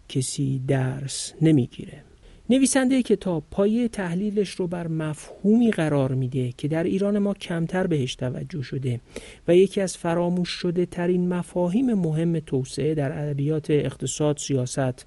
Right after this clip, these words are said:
و توسعه است. مفهوم ظرفیت دولت. ظرفیت دولت چیه؟ این خیلی مهمه که عناصر این مفهوم رو تو ذهن داشته باشیم. ظرفیت دولت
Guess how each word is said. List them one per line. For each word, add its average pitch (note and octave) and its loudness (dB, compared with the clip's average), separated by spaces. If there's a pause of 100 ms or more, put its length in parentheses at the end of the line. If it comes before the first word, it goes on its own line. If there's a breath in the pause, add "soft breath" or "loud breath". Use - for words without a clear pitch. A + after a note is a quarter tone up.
و C3+ 2 (100)
توسعه C3+ 0
است. - -6 (300)
مفهوم E3 2
ظرفیت C#3+ -2 (540)
دولت. C#3+ 2 (280)
ظرفیت A3 2
دولت D#3+ 2
چیه؟ - -4 (340)
این A#3+ 2
خیلی A3 2
مهمه C3+ 0
که D3+ -8
عناصر E3+ -2
این G3+ 2
مفهوم E3+ -2
رو F3 0
تو D#3+ -4
ذهن D3 2
داشته C#3 -6
باشیم. - -14 (300 soft breath)
ظرفیت A#3+ 2
دولت D3 -2